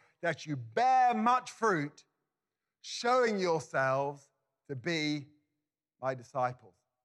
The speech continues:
Okay, listen carefully. You are not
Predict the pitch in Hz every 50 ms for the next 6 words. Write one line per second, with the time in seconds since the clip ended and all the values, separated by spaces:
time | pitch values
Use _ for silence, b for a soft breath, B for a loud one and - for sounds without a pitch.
0 | _ _ _ _ _ _ _ _ _ _ _ _ _ _ _ _ _ _ _ _
1 | _ _ _ _ _ - 123 143 160 151 - 175 151 - 165 165 147 143 127 -
2 | 117 104 95 _ _ _ _ _ _ _ _ _ _ _ _ _ 165 214 254 262
3 | 240 226 202 190 190 190 196 202 220 240 262 285 302 311 311 277 - - -